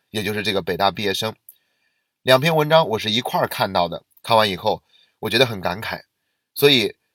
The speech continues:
本期我们就来聊一个非常有意思的话题，那就是你能接受自己的孩子将来送外卖吗？试想一下，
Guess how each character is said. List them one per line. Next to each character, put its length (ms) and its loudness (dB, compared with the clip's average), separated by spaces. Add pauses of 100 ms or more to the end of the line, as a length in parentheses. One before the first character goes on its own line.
本 200 -4
期 220 -4
我 140 -2
们 100 -8
就 100 0
来 120 4
聊 240 2
一 100 -4
个 300 -6 (160)
非 100 -6
常 160 -4
有 180 -4
意 220 -4
思 140 -4
的 80 0
话 180 0
题， 300 -12 (240)
那 100 -4
就 100 -4
是 280 -6 (380)
你 100 -6
能 180 -4
接 180 2
受 320 0
自 160 -2
己 60 -4
的 140 -6
孩 240 -8
子 260 -8 (160)
将 160 2
来 160 0
送 180 -2
外 140 2
卖 180 -2
吗？ 180 -8 (920)
试 140 -2
想 200 6
一 40 -2
下， 240 4